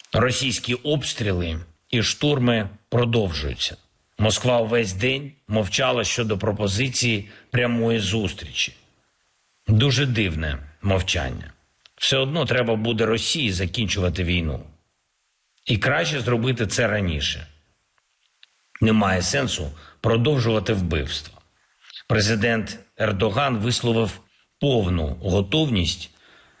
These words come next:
прийняти зустріч. Важливо, що президент Трамп повністю підтримує зустріч. І ми б хотіли, щоб він знайшов можливість бути в Туреччині.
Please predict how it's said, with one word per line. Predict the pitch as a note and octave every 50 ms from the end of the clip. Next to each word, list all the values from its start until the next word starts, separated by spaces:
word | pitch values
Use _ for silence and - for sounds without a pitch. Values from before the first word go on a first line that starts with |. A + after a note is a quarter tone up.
| _ _ _ _
прийняти | - A2 B2 D3 D3+ C#3+ A#2+ A2+ G2+ E2 - G2
зустріч. | F#2+ F2+ G#2+ F#2+ D#2 C#2 - - - - - - - - - - _ _ _ _ _ - - - -
Важливо, | E2+ G2 G#2+ G2+ A2+ D3+ D#3+ C3 A2+
що | G2 - - - B2 A2+ A2 G#2 F2+ F2+ - - _ _ _ _ - - _
президент | - B2+ A#2+ A#2 A2 G#2 A2 A#2 A2 G#2+ F2+
Трамп | - C#3 B2 G2+ D#2 D2 D2 - - _ _
повністю | - A#2 A#2+ A#2+ B2 B2 A2+ - - G#2
підтримує | F2+ G2 F#2+ - - F#2+ F#2+ F#2 F#2 F#2+ G2
зустріч. | G2 G2+ A#2 A2+ G2 E2 - D#2 D2 - -
І | F2+
ми | G2 A2+ C#3+
б | D3 - - - _ - - - _
хотіли, | - - D#3 D3 B2 - - A#2 G2 E2+ D2+ D2 D#2 F#2 D#2 - - - - - -
щоб | - - - - A#2+ G2 F#2
він | G#2+ B2+ C3 C#3 C#3 C3 C3 - _ _ _
знайшов | - G2 E2 G#2+ B2+ C3+ C3 B2 - - B2+ A2+ B2+ C3 - - _ _ _ _ _ _ _ _ _ _ -
можливість | A#2+ C3+ C3+ G#2+ A#2+ C3+ C3 B2 G#2 E2 D2+ C#2+ - - - - - - _ _ _ _
бути | - F2+ F2+ G#2 A2+ G#2+ - B2
в | G2+
Туреччині. | - - A2 F#2+ E2+ D2 C2 - - - - -